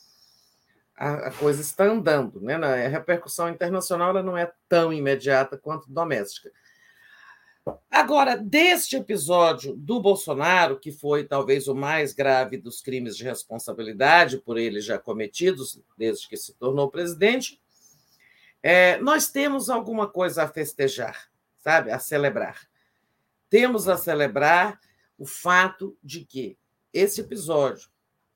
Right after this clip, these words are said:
embora grave, criminoso, destinado a criar instabilidade, ele que acusa o T S E de querer criar essa instabilidade política, este episódio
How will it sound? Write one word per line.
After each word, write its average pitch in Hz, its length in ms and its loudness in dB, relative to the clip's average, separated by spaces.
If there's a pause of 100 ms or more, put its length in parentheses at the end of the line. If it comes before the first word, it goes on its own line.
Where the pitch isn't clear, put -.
embora 113 320 -4
grave, 156 600 2
criminoso, 143 1080 -4 (340)
destinado 147 640 -4
a 139 40 -6
criar 143 340 0
instabilidade, 139 1040 -2
ele 170 280 -2
que 147 120 -6
acusa 135 440 -2
o 135 80 -8
T 147 120 -4
S 143 340 -2
E 165 220 0
de 135 120 -12
querer 131 300 -2
criar 117 320 -6
essa 107 220 -14
instabilidade 120 760 -8
política, 147 500 -10 (920)
este - 400 2
episódio 151 760 -4